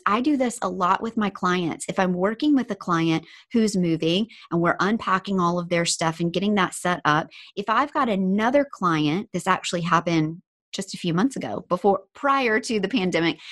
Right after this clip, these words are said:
I was helping one mom with her move, and I knew that I was gonna be helping another one. I actually asked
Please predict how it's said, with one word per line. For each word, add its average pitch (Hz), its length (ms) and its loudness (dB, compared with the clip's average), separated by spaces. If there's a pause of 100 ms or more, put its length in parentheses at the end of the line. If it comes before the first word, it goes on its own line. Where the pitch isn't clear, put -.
(180)
I 196 240 2
was 202 160 -2
helping 185 360 2
one 254 180 2
mom 208 240 0
with 190 140 -6
her 180 100 0
move, 151 220 2 (320)
and 196 80 2
I 185 80 2
knew 196 260 4
that 202 100 0
I 190 60 -2
was 185 100 -2
gonna 180 140 -2
be 175 80 0
helping 165 320 -2
another 208 420 0
one. 160 300 0 (380)
I 220 160 4
actually 269 580 0
asked 330 460 0